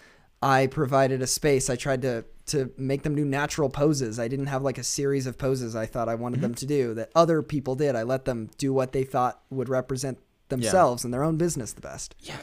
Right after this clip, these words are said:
Speaker 2: and I think, I think that's one of the things for me is, like, I, I wanna try to emphasize, like, that authenticity and being like,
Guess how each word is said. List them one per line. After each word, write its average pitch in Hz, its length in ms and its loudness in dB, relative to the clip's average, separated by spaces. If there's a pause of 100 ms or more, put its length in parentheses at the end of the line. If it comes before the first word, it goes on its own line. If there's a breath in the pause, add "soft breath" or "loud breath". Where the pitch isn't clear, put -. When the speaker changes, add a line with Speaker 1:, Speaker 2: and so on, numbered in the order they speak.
(160)
Speaker 2:
and 127 100 -14
I 131 160 -4
think, 135 180 -8
I 147 140 -6
think 107 240 -4
that's 139 240 -2
one 120 120 -2
of 107 60 -2
the 95 80 -4
things 101 240 -6
for - 140 -10
me 95 260 -4
is, 90 140 -8
like, 90 260 -8
I, 95 280 -2 (100)
I 135 240 2
wanna 113 380 -2
try 101 260 -2
to - 160 -6
emphasize, 92 800 -6
like, 90 200 -8
that 87 180 -2
authenticity 95 800 -4
and 98 100 -4
being 90 340 -8
like, 76 380 -12